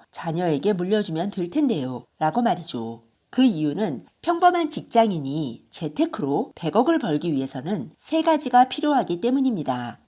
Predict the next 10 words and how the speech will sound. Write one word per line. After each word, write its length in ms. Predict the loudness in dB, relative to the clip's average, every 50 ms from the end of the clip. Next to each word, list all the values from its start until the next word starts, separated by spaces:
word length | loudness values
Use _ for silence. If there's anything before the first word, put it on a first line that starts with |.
| _ _ -4
첫째는 720 | -2 -2 -2 0 0 0 2 2 2 0 0 -4 -6 -10
지식이고, 800 | -10 -4 -2 0 2 4 4 2 2 2 -2 -4 -4 -4 -6 -10 -16 -20 _ _ _ _ -4
둘째는 680 | -2 -2 -2 -2 -2 0 0 2 2 2 0 -2 -4 -6 -10
종잣돈이고, 920 | -8 -6 -4 -2 2 2 2 2 2 -2 -2 -2 0 2 2 2 2 0 -6 -16 _ _ _ _
셋째는 800 | -2 -2 -2 -2 0 0 -2 0 0 0 -2 -2 -4 -8 -12 -16
시간입니다. 920 | -16 -10 -6 2 6 6 6 6 6 0 -2 0 0 0 -2 -2 -6 -8 -14 -18 -20 -20 -14 -6
우리는 520 | -2 0 2 2 2 2 0 0 -2 -4 -6
공부 420 | -2 0 2 2 2 2 2 4
열심히 480 | 4 2 2 0 -2 0 2 2 2 2
해서 460 | 0 -2 -2 -2 -2 -2 -2 -6 -10